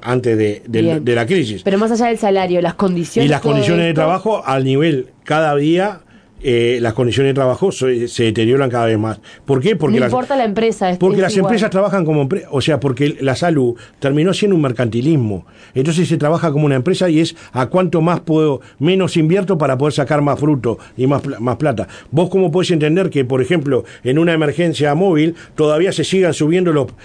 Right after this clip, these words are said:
Speaker 1: los, los, los pacientes a pulso, a fuerza de hombre, cuando, eh, un obrero en la construcción le bajaron la, la bolsa de Portland de cincuenta kilos a veinticinco? ¿Tá? Y nosotros subimos pacientes de ciento cincuenta kilos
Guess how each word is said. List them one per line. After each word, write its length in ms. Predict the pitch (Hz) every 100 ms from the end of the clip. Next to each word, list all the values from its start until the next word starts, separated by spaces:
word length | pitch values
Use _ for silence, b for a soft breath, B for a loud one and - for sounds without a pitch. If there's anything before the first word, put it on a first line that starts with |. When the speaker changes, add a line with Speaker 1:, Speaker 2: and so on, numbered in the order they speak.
| B
Speaker 1:
los, 320 | 135 139 - -
los, 380 | 139 135 131
los 120 | 135 131
pacientes 560 | 135 - 190 190 170 -
a 160 | 127 127
pulso, 500 | 190 165 127 135 143 B B B
a 100 | 127
fuerza 380 | 165 185 175 156
de 140 | 147
hombre, 420 | 175 151 143 190 - B B
cuando, 460 | 147 151 147 143 143
eh, 460 | 151 143 139 135 -
un 260 | 185 175 165
obrero 480 | 160 180 180 156
en 100 | 143
la 120 | 139 131
construcción 640 | 156 196 190 180 165 180 B B
le 120 | 139
bajaron 400 | 143 131 170 170
la, 140 | 151 135
la 220 | 135 131
bolsa 280 | 147 175 151
de 60 |
Portland 320 | 127 180 180 139
de 60 |
cincuenta 440 | - 127 160 151 123
kilos 220 | 185 185
a 20 |
veinticinco? 280 | 123 113 117 160 131 110 98 b b b
¿Tá? 180 | 143 180
Y 40 |
nosotros 320 | 151 135 180 156
subimos 400 | 156 170 151 - B B - 120
pacientes 420 | 123 120 165 170 156
de 80 |
ciento 240 | 127 139 127
cincuenta 400 | 120 120 143 117
kilos 320 | 165 151 107